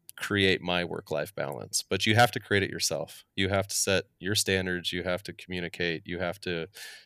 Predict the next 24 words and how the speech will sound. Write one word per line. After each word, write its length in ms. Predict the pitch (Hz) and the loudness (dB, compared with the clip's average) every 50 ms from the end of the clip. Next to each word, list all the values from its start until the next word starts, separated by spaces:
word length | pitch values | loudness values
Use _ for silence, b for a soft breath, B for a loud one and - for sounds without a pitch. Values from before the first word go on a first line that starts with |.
| B | B
you 120 | - 110 120 | 4 6 6
have 100 | 120 - | 6 4
to 80 | - 107 | 2 0
make 240 | 104 98 90 101 | 0 0 0 0
choices 600 | - - 95 87 82 80 - - 80 80 80 - - | -2 -2 0 0 2 2 0 0 -2 -2 -2 -2 -2
to 120 | - - | -2 -4
make 240 | 87 87 82 82 - | -4 -4 -4 -4 -6
it 100 | - - - | -6 -6 -6
work. 260 | - 73 - - - - | -6 -8 -8 -10 -4 0
It's 160 | 90 - - | 2 4 4
not 160 | 98 95 95 - | 4 2 0 0
gonna, 220 | 101 90 82 - - - | 0 -2 -2 -2 0 4
they're 120 | 113 120 | 4 6
not 140 | 131 139 139 - | 8 6 6 6
just 140 | - - - | 4 2 4
gonna 140 | 127 104 95 | 4 2 2
do 140 | 95 92 | 0 0
it 80 | 87 - | -2 -2
for 260 | - 104 - 82 67 50 | -4 -4 -4 -6 -6 -8
you. 100 | - - - - _ _ _ _ _ _ _ - | -10 -12 -16 -18 _ _ _ _ _ _ _ -10
You 120 | - 82 82 | -6 -6 -4
know, 140 | 82 85 98 101 B B B B B B B - | -4 -6 -8 -10 B B B B B B B -4
they're 100 | 113 113 | -2 2
gonna, 240 | 123 117 104 95 | 4 4 4 2